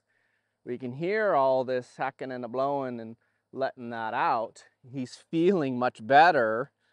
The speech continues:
mentally and emotionally and physically as we've progressed into work. Keeping it simple where he could just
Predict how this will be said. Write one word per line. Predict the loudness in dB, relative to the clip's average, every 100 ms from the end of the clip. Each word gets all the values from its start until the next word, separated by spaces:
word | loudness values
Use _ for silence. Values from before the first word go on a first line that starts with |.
| _
mentally | -12 -10 -10 -10
and |
emotionally | -8 -8 -8 -12 -12
and | -12 -10 -4
physically | 2 2 2 -4 -4
as | -4
we've | -10 -10
progressed | -10 -6 -8 -8
into | -18 -20 -18
work. | -12 -12 -12 _ _ _ _ _ _ _ _ _ _ _ _ _ _ -10
Keeping | -6 -2 -2
it | -2 -4
simple | -2 -2 0 2 4 4
where | 2
he | 2 -4
could | -6 -6
just | -2 -4 -4